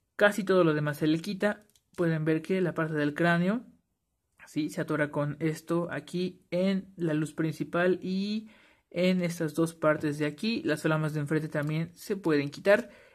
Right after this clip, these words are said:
Y nos queda una moto normalita, ah, con excepción de esta colita de fuego que trae aquí y el color de las llantas, pero pueden ver que inclusive trae el faro delantero con un plástico transparente.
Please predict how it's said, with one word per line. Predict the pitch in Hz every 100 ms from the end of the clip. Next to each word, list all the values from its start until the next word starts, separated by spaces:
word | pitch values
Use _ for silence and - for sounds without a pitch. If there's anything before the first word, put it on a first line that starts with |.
| - -
Y | 285
nos | 320 196 175
queda | 247 226 220
una | 208 202 190
moto | 180 214 202 202 202 -
normalita, | 180 156 147 147 151 175 180 175 196 214 -
ah, | - 170 170
con | 165
excepción | 147 147 139 156 147
de | 143 139 - _ -
esta | 165 160 143
colita | 143 143
de | 143
fuego | 143 160 147
que | 147
trae | 131 143 156
aquí | 165 254 -
y | 247 277
el | 262
color | 190 196 196
de |
las | 170 160 165
llantas, | 196 190 190
pero | 202 196 208 - - - _ -
pueden | 202 202 202 180
ver | 190 190
que | 196 202
inclusive | - 175 156 160 143 170 214 175
trae | 175 165 160 160
el | 143
faro | 151 147 143
delantero | 143 143 143 170 165 160 -
con | 156
un | 151
plástico | 151 147 147 - 165 151
transparente. | 160 135 143 - 147 180 185 240